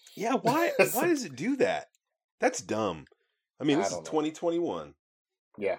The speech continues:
Speaker 1: Get it together.
Speaker 2: They do need to get it together. All right. Uh, so that's pretty much it for our stories. So, uh, we have a little time here, and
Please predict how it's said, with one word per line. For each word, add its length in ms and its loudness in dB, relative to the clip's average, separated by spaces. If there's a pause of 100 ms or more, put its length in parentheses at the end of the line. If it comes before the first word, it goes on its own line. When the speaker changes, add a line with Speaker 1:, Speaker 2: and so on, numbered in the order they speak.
Speaker 1:
Get 120 -2
it 60 -8
together. 360 -8 (880)
Speaker 2:
They 100 -6
do 160 -8
need 160 -12
to 60 -20
get 160 -12
it 100 -14
together. 360 -8 (1120)
All 100 4
right. 320 8 (160)
Uh, 540 12
so 160 0
that's 200 6
pretty 260 4
much 300 4
it 260 4
for 220 0
our 200 6
stories. 960 -2 (640)
So, 920 8
uh, 360 6
we 100 2
have 100 6
a 40 6
little 220 6
time 420 -2
here, 460 -2
and 480 2